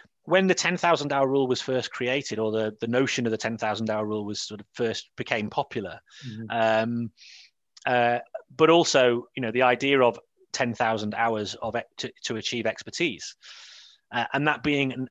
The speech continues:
Speaker 1: an, an average, um, and, uh, you know, the recognition that there was this, and there's a lot of debate about that, but one of the things that was lost, I think, when that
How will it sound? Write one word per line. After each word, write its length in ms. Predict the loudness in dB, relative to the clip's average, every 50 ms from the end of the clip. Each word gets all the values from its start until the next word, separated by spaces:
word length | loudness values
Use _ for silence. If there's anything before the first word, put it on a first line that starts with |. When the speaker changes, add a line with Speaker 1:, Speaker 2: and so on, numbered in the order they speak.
| _ -4
Speaker 1:
an, 200 | -4 -4 -4 -8 _ _ _ _ -14 -6
an 60 | -2
average, 600 | 0 0 0 0 2 0 0 0 -2 -8 -8 -8 -12 -18 -20 -20 -20 _ _ _ _ _ _ _ _ _ _ _ _ _ _ _ _ _ _ _ _ _ _ _ _ _ _ _ -18 -8 _
um, 640 | 2 4 4 4 4 4 4 2 2 2 0 0 -4 -8 _ -20 -20 -20 _ _ _ _ _
and, 640 | 2 4 4 4 4 2 0 0 -2 -2 -2 -4 -8 -8 _ _ _ _ _ _ _ _
uh, 480 | -2 0 0 0 -2 -2 -4 -4 -4 -6 -8 -6 -6
you 60 | -2
know, 100 | -2 2
the 100 | 2 2
recognition 580 | 2 2 0 -2 -4 -4 -2 -4 -2 -2 -2 -2
that 160 | -2 -2 -4
there 80 | -4 -4
was 520 | -4 -4 -4 -4 -6 -6 -6 -8 -10 _ _ _ _
this, 160 | -12 -12 -8
and 120 | -4 -2 0
there's 80 | 2
a 40 | 4
lot 140 | 4 4 4
of 60 | 2
debate 340 | 0 2 2 0 2 0 -2
about 240 | -2 -2 -4 -4 -6
that, 160 | -10 -8 -8
but 120 | -8 -6 0
one 160 | 2 2 4
of 40 | 4
the 80 | 2
things 200 | 2 2 0 0
that 100 | -2 -2
was 120 | -2 -2 0
lost, 460 | 2 6 6 6 6 4 -2 -4 -4
I 120 | -4 -4
think, 340 | -6 -8 -10 -10 -10 -8 -6
when 240 | -4 -4 -2 -2 -4
that 160 | -6 -6